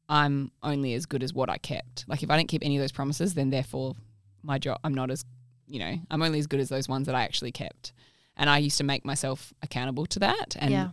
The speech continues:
Speaker 1: hearing that, um, quote,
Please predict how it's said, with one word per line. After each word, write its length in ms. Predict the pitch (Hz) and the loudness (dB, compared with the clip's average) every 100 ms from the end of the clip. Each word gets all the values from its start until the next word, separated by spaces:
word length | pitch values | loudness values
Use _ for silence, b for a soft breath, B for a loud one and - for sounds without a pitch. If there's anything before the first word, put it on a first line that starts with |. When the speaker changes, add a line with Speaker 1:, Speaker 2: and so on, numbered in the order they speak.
| - | -6
Speaker 1:
hearing 500 | 139 175 175 170 156 | 0 2 4 4 2
that, 400 | 151 135 - - - | 0 0 -2 -8 -6
um, 420 | 135 123 120 151 - | -6 -4 -4 -6 -12
quote, 640 | - - 139 - 196 - | -12 -4 -2 -2 -6 -6